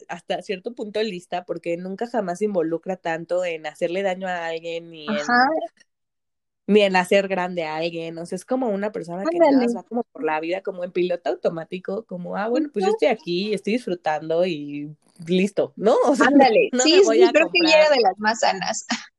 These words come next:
Speaker 1: Ajá,
Speaker 2: porque la
Speaker 1: o sea, no me voy a
Speaker 2: Gretchen,
Speaker 1: comprar
Speaker 2: ay, no, qué
Speaker 1: Play.
Speaker 2: bruta, me cayó gorda.
Speaker 1: Ajá, o sea, Gretchen, por ejemplo, está completamente enferma por, por tener el poder y por ser parte del poder y... y,
Speaker 2: Sí,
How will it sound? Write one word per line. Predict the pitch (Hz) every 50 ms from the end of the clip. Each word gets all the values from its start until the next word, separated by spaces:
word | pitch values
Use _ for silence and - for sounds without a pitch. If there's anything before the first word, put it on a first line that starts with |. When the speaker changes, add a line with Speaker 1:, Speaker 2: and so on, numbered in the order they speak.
| _ _ _ _ _
Speaker 1:
Ajá, | - 190
Speaker 2:
porque | 214 220 226 240 233 220
la | 226 233 233
Speaker 1:
o | 220
sea, | - - -
no | - 277
me | 330
voy | 339 269 247
a |
Speaker 2:
Gretchen, | 262
Speaker 1:
comprar | 269 - 202 -
Speaker 2:
ay, | 214 214 233 220 214
no, | 175 175 175
qué | 175 175
Speaker 1:
Play. | 175
Speaker 2:
bruta, | 180 185 214 - - - -
me | - 175 180
cayó | - 208 208 190 190
gorda. | 196 196 220 233 220 - _ _ _ _ _ _ _ _ _ _ _ _ _ 349 349 349 339 330 311 285 269 240 - - _
Speaker 1:
Ajá, | - 196 185 165 196 180 208 269 240 160 - -
o |
sea, | 180 - -
Gretchen, | - 175 175 - - 262
por | 254 185
ejemplo, | 165 170 170 175 196
está | 185 - 190
completamente | - - 190 180 185 180 - 202 214 214 196 -
enferma | 214 233 226 - - 202 180 185 185 185 190
por, | 190 - 170 160 156 156 151 151 156 -
por | _ - 160 151 151 151 151 -
tener | _ - 165 160 156 165 165 165 165 175
el | 185 -
poder | - 180 170 165 165 160 165 165
y | 175 180
por | - - 160 156 151 151 151 147
ser | - 160 160 160 _
parte | - 165 160 - -
del | 175 175 175
poder | - 160 156 156 156 151 156 151 156 160 165
y... | 175 165 156 147 143 143 - - - - _ -
y, | -
Speaker 2:
Sí, | - - 302 415